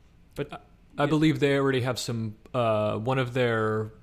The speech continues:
Speaker 2: managers has an ownership stake in Team Liquid. Is that correct?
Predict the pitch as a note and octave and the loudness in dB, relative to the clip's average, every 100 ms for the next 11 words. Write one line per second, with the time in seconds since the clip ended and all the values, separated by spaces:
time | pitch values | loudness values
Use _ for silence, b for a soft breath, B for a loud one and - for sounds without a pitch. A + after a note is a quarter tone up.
0 | - - A#2+ A#2 A#2 G#2+ A2 G#2+ B2 A2 | -16 -6 -2 0 -2 -2 -4 -4 -4 -4
1 | A2 G2 A#2+ A2+ - G#2 - G#2+ G#2 G#2 | -4 -4 -4 -4 -4 -6 -6 -6 -6 -6
2 | G#2+ G#2 G#2 A2+ G#2+ A2 - - A#2 A#2 | -6 -6 -8 -10 -8 -8 -8 -6 -6 -6